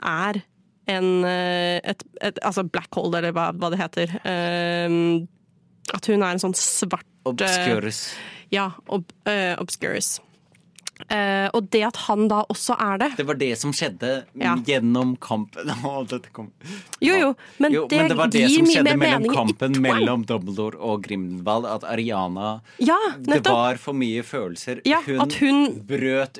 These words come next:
Speaker 2: ut og var
Speaker 1: og,
Speaker 2: en Obscurus.
Speaker 1: og, og viste liksom sin indre Obscurus form.
Speaker 2: Konflikt.
Speaker 1: Ja. Ja.
Speaker 2: Indre
Speaker 1: Og da er det jo nærliggende å tro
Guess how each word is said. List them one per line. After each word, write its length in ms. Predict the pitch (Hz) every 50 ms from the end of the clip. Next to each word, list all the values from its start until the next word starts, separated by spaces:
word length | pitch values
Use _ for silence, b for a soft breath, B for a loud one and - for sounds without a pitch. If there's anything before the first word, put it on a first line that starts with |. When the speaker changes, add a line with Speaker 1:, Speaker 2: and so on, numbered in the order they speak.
| - -
Speaker 2:
ut 460 | 139 127 123 127 127 _ _ - - _ -
og 280 | 120 117 117 120 107 90 101
var 240 | 104 104 113 113 -
Speaker 1:
og, 180 | 262 262 226 -
Speaker 2:
en 60 | -
Obscurus. 440 | - - - 254 285 233 226 226 220
Speaker 1:
og, 80 | 226
og 80 | 269 247 226
viste 560 | 262 254 233 208 - - - - 226 226 233
liksom 300 | 240 233 - 233 214 214
sin 280 | - 220 208 214 214 196 _
indre 760 | - 254 233 214 196 180 170 180 180 180 185 190 190 190 - - -
Obscurus 580 | - 196 - - - - - 185 170 170 165 151
form. 360 | - 214 - - 202 202 202
Speaker 2:
Konflikt. 180 | 165 - - - - - 202
Speaker 1:
Ja. 160 | 190 - - - _ _ b b b b b b b b b b b b b
Ja. 100 | - -
Speaker 2:
Indre 440 | 117 107 104 107 107 101 101 107 104 - B B B B B
Speaker 1:
Og 80 | - 226
da 80 | 269 277 247 220 196
er 40 | 196
det 80 | 233 285
jo 100 | 320 294 - 247 233
nærliggende 420 | 226 202 180 180 185 185 214 233
å 60 | 240
tro 240 | - 226 220 220 220